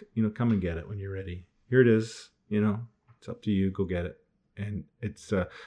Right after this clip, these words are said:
I've, s-, I've, you know, was in a church where, where at Christmas time it was done with eggnog. Eggnog, and what was the, eggnog and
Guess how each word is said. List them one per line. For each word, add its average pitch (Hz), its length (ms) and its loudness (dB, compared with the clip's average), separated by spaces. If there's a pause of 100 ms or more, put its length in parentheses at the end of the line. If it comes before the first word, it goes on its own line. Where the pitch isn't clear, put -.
I've, 143 160 6
s-, - 140 -4 (120)
I've, 131 320 6 (880)
you 131 120 6
know, 123 80 8
was 123 160 6
in 131 60 8
a 123 60 6
church 131 280 4
where, 120 260 8
where 117 460 6
at 113 120 0
Christmas 151 320 0
time 117 180 4
it 107 40 6
was 107 80 2
done 113 120 4
with 107 160 0
eggnog. 113 520 2 (840)
Eggnog, 160 380 6
and 135 100 4
what 139 80 4
was 147 160 2
the, 139 460 8
eggnog 139 400 4
and 107 320 6